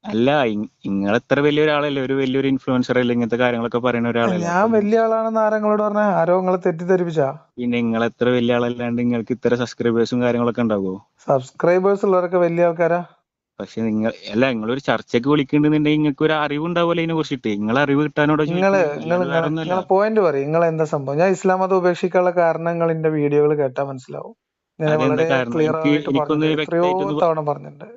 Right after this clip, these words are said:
Speaker 1: വ്യക്തമായിട്ടൊന്ന് പറഞ്ഞുതരാൻ
Speaker 2: എത്രയോ
Speaker 1: പറ്റുമോ?
Speaker 2: തവണ പറഞ്ഞിട്ടുണ്ട്.
Speaker 1: അല്ല,
Speaker 2: ഇനിയിപ്പോ
Speaker 1: എനിക്ക് മ-,
Speaker 2: എന്തായാലും
Speaker 1: മനസ്സി-,
Speaker 2: കുറച്ച് ദിവസം
Speaker 1: മനസ്സിലായിട്ടില്ല, അതുകൊണ്ടാ.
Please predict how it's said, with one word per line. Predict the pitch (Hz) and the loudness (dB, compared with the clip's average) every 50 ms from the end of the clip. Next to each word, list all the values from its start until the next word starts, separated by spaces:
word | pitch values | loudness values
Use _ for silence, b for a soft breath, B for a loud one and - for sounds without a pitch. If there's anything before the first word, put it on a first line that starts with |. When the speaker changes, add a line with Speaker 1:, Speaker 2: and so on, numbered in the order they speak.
| - | -8
Speaker 1:
വ്യക്തമായിട്ടൊന്ന് | - 131 - _ _ 147 147 143 135 143 143 143 | -8 -8 -8 _ _ -2 0 0 2 2 2 2
പറഞ്ഞുതരാൻ | 139 139 135 127 127 123 120 123 | 2 0 0 0 0 0 0 -2
Speaker 2:
എത്രയോ | 143 110 151 220 233 240 | -2 0 0 0 2 2
Speaker 1:
പറ്റുമോ? | 262 254 | 2 2
Speaker 2:
തവണ | - 214 202 196 185 | 0 0 0 0 0
പറഞ്ഞിട്ടുണ്ട്. | 180 175 165 165 165 165 165 | 0 -2 -2 -2 -2 -2 -2
Speaker 1:
അല്ല, | 165 147 | -2 -2
Speaker 2:
ഇനിയിപ്പോ | 139 208 208 208 | -2 -2 0 0
Speaker 1:
എനിക്ക് | |
മ-, | 208 185 | 2 2
Speaker 2:
എന്തായാലും | 160 196 196 - | 2 0 0 -2
Speaker 1:
മനസ്സി-, | 139 - | -2 -2
Speaker 2:
കുറച്ച് | 185 - - - | -4 -4 -4 -6
ദിവസം | 180 156 127 123 | -6 -6 -2 0
Speaker 1:
മനസ്സിലായിട്ടില്ല, | 123 127 127 - - 143 135 147 151 143 139 143 131 117 | 0 0 0 -2 -2 -2 0 0 0 0 0 0 -2 -2
അതുകൊണ്ടാ. | 113 113 117 117 117 123 127 | -2 -2 -4 -4 -4 -2 -4